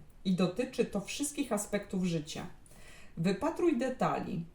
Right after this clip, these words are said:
a ogólny zarys zostaw na inną oko-, okazję. Kiedy ta karta pojawia się w odczycie, to znak, by dopracować projekt, wykonać drobne,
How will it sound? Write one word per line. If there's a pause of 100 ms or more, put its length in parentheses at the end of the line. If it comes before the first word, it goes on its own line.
a
ogólny
zarys
zostaw
na
inną
oko-,
okazję. (680)
Kiedy
ta
karta
pojawia
się
w
odczycie, (120)
to
znak, (100)
by
dopracować
projekt, (100)
wykonać
drobne,